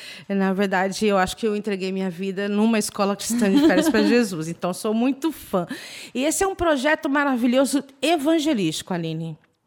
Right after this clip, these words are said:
Speaker 1: Se tem um projeto evangelístico para crianças na Igreja Adventista,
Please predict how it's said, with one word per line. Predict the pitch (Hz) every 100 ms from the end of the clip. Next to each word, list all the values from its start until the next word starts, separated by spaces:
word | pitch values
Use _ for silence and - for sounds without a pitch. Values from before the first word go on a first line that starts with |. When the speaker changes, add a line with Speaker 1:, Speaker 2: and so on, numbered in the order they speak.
| -
Speaker 1:
Se | 233
tem | - 294
um | 359
projeto | 320 311 233 311 269
evangelístico | 233 269 240 233 202 - 214
para | - 220 214
crianças | - - 320 277 214 208 220
na | 196 208 214
Igreja | 254 202 196 196 208
Adventista, | 196 196 190 - 208 196 226